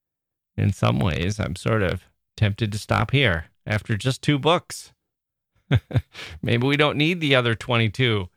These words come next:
Magic Mountain plus Alexander Dumas and Garcia Marquez as a mashup of the two. That's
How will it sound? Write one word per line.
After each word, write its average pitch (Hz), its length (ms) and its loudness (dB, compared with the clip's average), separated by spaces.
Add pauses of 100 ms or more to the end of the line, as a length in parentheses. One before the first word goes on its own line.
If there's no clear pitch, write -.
(100)
Magic 131 440 0
Mountain 123 340 4
plus 117 260 0
Alexander 117 640 0
Dumas 113 540 0 (1080)
and 104 220 4
Garcia 104 480 0
Marquez 120 680 0
as 107 180 0
a 98 100 2
mashup 113 680 2
of 104 220 -2
the 101 140 -2
two. 135 520 0
That's 143 540 0